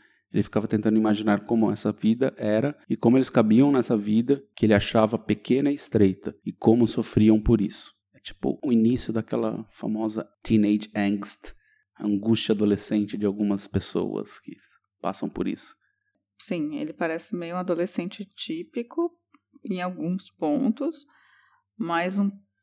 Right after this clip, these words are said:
Speaker 2: pouco hiperbólico mesmo, um pouco exagerado nesse sentimento do mundo, assim.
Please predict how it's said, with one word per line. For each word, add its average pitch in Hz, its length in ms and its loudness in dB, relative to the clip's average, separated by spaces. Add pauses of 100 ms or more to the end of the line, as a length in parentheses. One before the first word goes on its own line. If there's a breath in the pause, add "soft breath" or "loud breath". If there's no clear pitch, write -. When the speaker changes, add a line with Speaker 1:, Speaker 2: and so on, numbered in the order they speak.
(380)
Speaker 2:
pouco 330 1000 2
hiperbólico 208 840 0
mesmo, 170 380 -2
um 175 60 -12
pouco 170 320 -4
exagerado 202 800 -2
nesse 175 320 -14
sentimento 175 720 -6
do 175 100 -8
mundo, 160 520 -4
assim. 285 420 -6